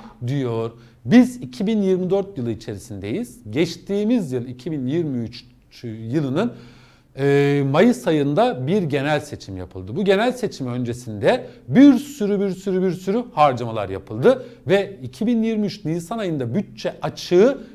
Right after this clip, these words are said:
bir önceki yılın bütçe açığına göre on on beş kat artmıştı. Dolayısıyla da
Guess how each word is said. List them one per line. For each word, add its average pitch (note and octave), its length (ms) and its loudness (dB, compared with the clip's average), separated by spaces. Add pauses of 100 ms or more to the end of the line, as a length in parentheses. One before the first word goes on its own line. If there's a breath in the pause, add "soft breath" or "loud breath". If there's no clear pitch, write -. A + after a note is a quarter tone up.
bir F#3+ 200 6
önceki G3 540 0
yılın F3+ 400 0
bütçe F#3 280 -4
açığına F#3 300 -4
göre F3 180 2
on F3+ 300 4
on G#3 280 2
beş F3+ 240 0
kat C4 260 2 (140)
artmıştı. A#2+ 720 2 (380 soft breath)
Dolayısıyla G3 720 6
da A#2 140 -2